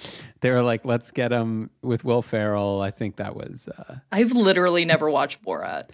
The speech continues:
Speaker 1: It is uncomfortable.
Speaker 2: <laughs> That's what I think. <laughs> Just, <gasps> 'cause I'm one of those people, and oh my God, this is so, like, I, I hate this about myself, and I think I get it from my mom. But if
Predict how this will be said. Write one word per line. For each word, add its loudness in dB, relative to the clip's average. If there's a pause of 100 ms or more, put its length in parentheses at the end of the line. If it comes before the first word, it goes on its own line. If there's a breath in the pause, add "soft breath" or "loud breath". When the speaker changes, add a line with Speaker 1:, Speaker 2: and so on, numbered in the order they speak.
(420 soft breath)
Speaker 1:
It 8
is 6 (1120)
uncomfortable. -4
Speaker 2:
<laughs> 0
That's 0
what 2
I 4
think. 6
<laughs> 6
Just, 4
<gasps> 2
'cause 2
I'm 6
one 4
of 4
those 4
people, 6
and 4 (760)
oh 6
my 6
God, 4
this 0
is 4
so, 6
like, 2
I, 4
I 4
hate 2
this 2
about 6
myself, 2
and 2
I 2
think 0
I 2
get 2
it 0
from -2
my 2
mom. 2 (400 loud breath)
But 8
if 2